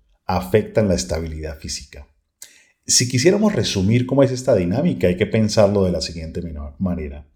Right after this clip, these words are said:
La persona tiene esta necesidad de cuidarse, de agradar a los otros. Tiene esta necesidad de evitar el conflicto para no poner en peligro esas relaciones.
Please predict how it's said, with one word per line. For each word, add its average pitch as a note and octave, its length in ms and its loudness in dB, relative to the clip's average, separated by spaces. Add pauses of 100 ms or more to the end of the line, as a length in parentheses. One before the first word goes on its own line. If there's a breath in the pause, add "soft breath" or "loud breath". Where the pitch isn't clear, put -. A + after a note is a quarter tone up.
(540 soft breath)
La A2 260 2
persona G#2+ 920 0 (540)
tiene D3+ 240 -2
esta E3+ 220 2
necesidad F2+ 560 2
de A#2 160 0
cuidarse, A#2 960 0
de G2 180 -2
agradar D#2+ 480 -4
a F2 60 -4
los D#2+ 260 -6
otros. - 800 -12 (1080)
Tiene F#2+ 180 0
esta G2+ 140 4
necesidad F2+ 560 4
de G2+ 80 4
evitar F2+ 360 2
el G#2 140 2
conflicto B2+ 800 0
para F2+ 160 4
no E2 180 -6
poner G2+ 240 2
en G#2 220 -2
peligro G#2 520 0
esas E2+ 220 -2
relaciones. C#2 960 -10